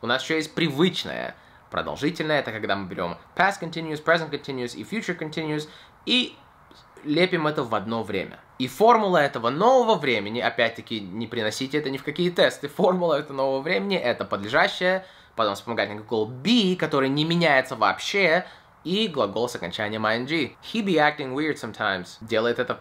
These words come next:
всегда, это привычное продолжительное. Он делает это всегда. Он делал это в прошлом, делает это в настоящем, и у меня есть причины полагать, он будет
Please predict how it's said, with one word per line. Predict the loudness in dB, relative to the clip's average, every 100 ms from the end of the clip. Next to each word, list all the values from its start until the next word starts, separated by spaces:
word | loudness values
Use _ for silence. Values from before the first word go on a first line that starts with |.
| -8
всегда, | -8 -2 0 -2
это | -6
привычное | -8 -6 -6 -4 -4
продолжительное. | -2 0 0 -4 -10 -14 -12 -6
Он | -4 -2
делает | -2 -2 -2
это | -4 -6 -8
всегда. | -12 -8 -4 -4 -4 -6
Он | -8 -6
делал | -4 -4
это | -6 -4
в |
прошлом, | 0 0 0 -2
делает | 0 -2
это |
в | -6
настоящем, | -2 0 0 0 -2
и | -2
у | 0
меня | 2
есть | 2
причины | -2 -6 -2
полагать, | 2 4 4 0 -2 -4
он | -2 -2
будет | -4 -6